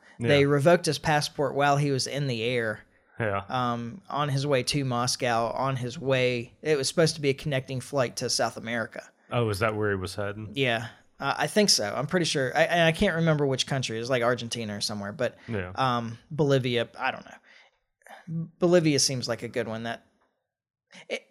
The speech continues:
Speaker 2: at any rate, it was some South American country I'm pretty sure that he was on his way to, and his passport was revoked in the air. Um, so he was, he was trapped in Russia.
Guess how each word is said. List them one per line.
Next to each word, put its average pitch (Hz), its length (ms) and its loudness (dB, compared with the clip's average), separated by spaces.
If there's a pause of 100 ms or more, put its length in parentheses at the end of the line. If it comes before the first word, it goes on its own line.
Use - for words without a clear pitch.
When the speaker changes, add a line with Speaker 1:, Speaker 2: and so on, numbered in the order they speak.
(160)
Speaker 2:
at 196 160 10
any 180 200 6
rate, 117 300 2
it 196 100 8
was 185 160 4
some 214 160 6
South 175 220 6
American 139 420 0
country 131 340 -2
I'm 117 120 -4
pretty 120 400 -4 (140)
sure 127 300 2
that 120 160 -2
he 135 140 0
was 123 140 0
on 123 140 -2
his 120 200 -6
way 117 180 0
to, 110 400 -6
and 127 120 -6
his 123 160 -2
passport 151 500 0
was 131 180 -4
revoked 127 400 0
in 117 100 -6
the 104 120 -6
air. 110 420 -2 (460)
Um, 110 300 -4
so 123 220 0
he 123 140 -4
was, 110 440 -4
he 127 280 -4
was 113 260 -6
trapped 147 400 2
in 110 140 -8
Russia. 104 360 -4